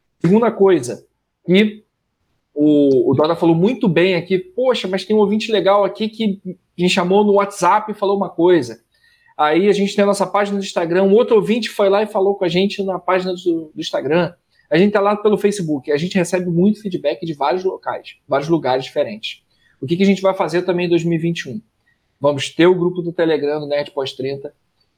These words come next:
o grupo lá dos nossos ouvintes selecionados, os ouvintes que querem participar, que são engajados com o programa.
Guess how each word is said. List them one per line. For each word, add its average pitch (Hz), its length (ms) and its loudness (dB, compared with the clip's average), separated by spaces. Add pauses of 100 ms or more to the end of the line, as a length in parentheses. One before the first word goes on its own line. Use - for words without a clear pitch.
o 139 80 -2
grupo 190 380 4
lá 170 160 4
dos 160 220 -6
nossos 156 340 -4
ouvintes 151 460 0
selecionados, 143 720 -2
os 143 60 -4
ouvintes 151 360 -2
que 147 80 -10
querem 160 320 -2
participar, 143 640 -6
que - 80 -14
são 160 120 -10
engajados 147 420 -2
com 160 100 -18
o 147 60 -18
programa. 139 500 -6